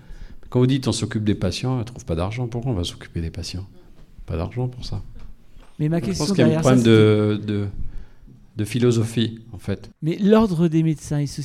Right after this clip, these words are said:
Speaker 2: il se place comment par rapport à ce projet que vous mettez en place depuis quand même un petit moment maintenant ?
Speaker 1: Ah non, l'ordre des mé-, bah nous, le, l'ordre des médecins nous a autorisés à exercer, euh,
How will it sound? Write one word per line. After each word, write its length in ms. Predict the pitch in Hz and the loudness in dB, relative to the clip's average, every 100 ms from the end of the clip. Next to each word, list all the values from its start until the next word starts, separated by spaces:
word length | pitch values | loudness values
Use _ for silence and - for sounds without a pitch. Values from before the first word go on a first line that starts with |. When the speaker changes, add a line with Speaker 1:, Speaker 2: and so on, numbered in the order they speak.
| - | -8
Speaker 2:
il 120 | - | -8
se 140 | 131 156 | -4 -4
place 360 | - 160 - | -2 -2 -4
comment 320 | - 175 165 160 | -2 0 0 0
par 180 | 151 | -2
rapport 280 | 135 131 151 | -2 -2 -2
à 80 | 139 | -2
ce 140 | - | -4
projet 440 | 139 - 151 143 143 | -4 -2 -2 -4 -6
que 60 | |
vous 80 | 131 | -6
mettez 220 | 135 135 | -4 -2
en 20 | 139 | 0
place 180 | 175 | 2
depuis 200 | 156 135 | 0 -2
quand 100 | 143 | -2
même 200 | 139 143 - | -2 -2 -6
un 80 | 139 | -8
petit 160 | - | -4
moment 220 | 156 254 | -2 0
maintenant ? 360 | 269 - 180 180 - - - | -2 -2 -2 -4 -8 -20 -4
Speaker 1:
Ah 140 | 190 | 0
non, 120 | 202 170 | 2 2
l'ordre 200 | 98 90 | 2 2
des 60 | |
mé-, 120 | 95 | 2
bah 140 | 87 92 | 2 4
nous, 100 | 143 | 4
le, 120 | 123 | 4
l'ordre 260 | 92 90 82 | 2 0 -2
des 80 | |
médecins 180 | 85 101 | -2 0
nous 160 | 135 87 | 0 -2
a 80 | - | 0
autorisés 640 | 131 120 117 104 98 127 202 | 0 4 4 4 2 2 0
à 80 | |
exercer, 720 | 127 95 101 - - 95 90 | 0 2 0 -2 -6 -4 -4
euh, 100 | 82 | -6